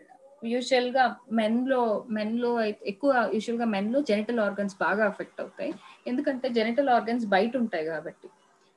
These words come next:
So resulting in gross deformities. Overall ఆ లెగ్ మొత్తం డిఫార్మిటీ అయిపోయి ఉంటుంది. So the pathogens are transmitted to the healthy person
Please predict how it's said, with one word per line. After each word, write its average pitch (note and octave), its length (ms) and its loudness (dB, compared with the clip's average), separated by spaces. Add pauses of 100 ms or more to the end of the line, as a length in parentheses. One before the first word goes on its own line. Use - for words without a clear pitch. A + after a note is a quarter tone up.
(120)
So A#3+ 100 4
resulting D4 500 6
in C#4+ 140 6
gross G3+ 300 6 (140)
deformities. F#3 540 -2 (160)
Overall C4 500 10
ఆ A#3 120 10
లెగ్ G3 380 4
మొత్తం C#4 400 4
డిఫార్మిటీ A3+ 480 0
అయిపోయి E3 280 -4
ఉంటుంది. - 360 -12 (380)
So B3+ 120 -4
the B3 40 -10
pathogens F4+ 600 2
are B3 60 -2 (120)
transmitted B3 540 -4
to G#3 100 -4
the G3+ 120 6
healthy A3+ 260 -4 (100)
person G#3+ 340 -2